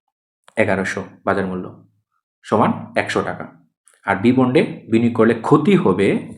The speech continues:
কত টাকা? বাজার মূল্য ছয়শো টাকা, ছয়শো মাইনাস বর্তমান মূল্য বি বন্ডের চারশো আটাত্তর সমান যা হয় তত টাকা ক্ষতি হবে। ওকে, খেয়াল করো এখানে লেখা আছে এ বন্ডের বর্তমান মূল্য এত টাকা, বাজার মূল্য এত টাকা। বাজার মূল্য বর্তমান মূল্য অপেক্ষা কম হওয়ায়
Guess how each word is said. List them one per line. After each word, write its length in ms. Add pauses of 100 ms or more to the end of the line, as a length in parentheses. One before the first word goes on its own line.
কত 160
টাকা? 540 (240)
বাজার 240
মূল্য 180
ছয়শো 340
টাকা, 240
ছয়শো 500
মাইনাস 540 (440)
বর্তমান 360
মূল্য 180
বি 140
বন্ডের 340
চারশো 260
আটাত্তর 440 (300)
সমান 260
যা 140
হয় 140
তত 180
টাকা 240
ক্ষতি 260
হবে। 200 (240)
ওকে, 200 (720)
খেয়াল 240
করো 420
এখানে 260
লেখা 200
আছে 200
এ 160
বন্ডের 300
বর্তমান 380
মূল্য 180
এত 200
টাকা, 260
বাজার 280
মূল্য 200
এত 160
টাকা। 380 (400)
বাজার 280
মূল্য 180
বর্তমান 400
মূল্য 160
অপেক্ষা 300
কম 420
হওয়ায় 380